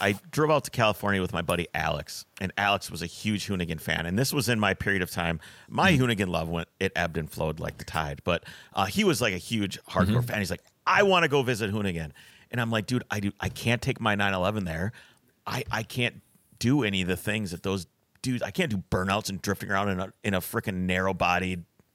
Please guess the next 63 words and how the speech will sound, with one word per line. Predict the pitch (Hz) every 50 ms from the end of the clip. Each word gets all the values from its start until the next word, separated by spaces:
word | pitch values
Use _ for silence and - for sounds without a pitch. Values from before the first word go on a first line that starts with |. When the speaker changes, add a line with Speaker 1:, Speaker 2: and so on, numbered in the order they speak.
| _ - -
Speaker 1:
S | - 101 95
C | - - - 104 95
powered | - - 92 98 101 98 95 87
nine | 90 90 90
eleven. | 90 85 85 104 110 156 165
It | 147
just | - - 139 - -
doesn't | - 135 131 139 147 - - _
do | - 135 165
that | 196 180 - 113 92
shit." | - - - - 110 98 - - - - - - -
I'm, | - - - 175 165 - 185 -
no. | 156 147 170
Speaker 2:
Right. | 196 214 196 139 98 - - - - - - - _ _ -
Speaker 1:
And | 135 135
I, | 131 131 -
and | 139 135 139 139
we | 131 139 139
resisted | 131 127 131 117 127 170 - - 90
and | 92 92
we | 98
didn't | 98 101 98
go. | 95 120 104
And | 101 101
I, | 101 104 98 -
and | 107 107
I | 110
regret | 113 107 110 85 95 107 117
it | 104 -
now. | - 80 76
I | 80
think | 82 - 92 85
it |
would | 95 95 87
have | 85
been, | 87 90 87 85 80 - - - - - - _ _ -
been | - 110
Speaker 2:
Oh, | 117 131 131
Speaker 1:
fun | 117 104 104
Speaker 2:
man. | 95 92 95 90
Speaker 1:
to, | 82 80
fun | - - - - - - 117 117
to | 110 101
come | - 107 95 95
visit | 104 120 117 117 95 -
and | - 82
shit. | - - 82 80 82 - _ _
But, | - 87 73
like, | 87 87 85 85 - - - - - - - - - - - -
yeah, | 135 - 185 190 127 -
I | -
Speaker 2:
Yeah, | 131 123 131 135
Speaker 1:
see | 127
Speaker 2:
that | -
Speaker 1:
it. | 127
Speaker 2:
was | 135 120
Speaker 1:
I | 104
mean, | 113 110
Speaker 2:
the | 127
Speaker 1:
I | 165
felt | 170 123
Speaker 2:
image. | 127 165 180 -
Speaker 1:
that. | - 82 82 85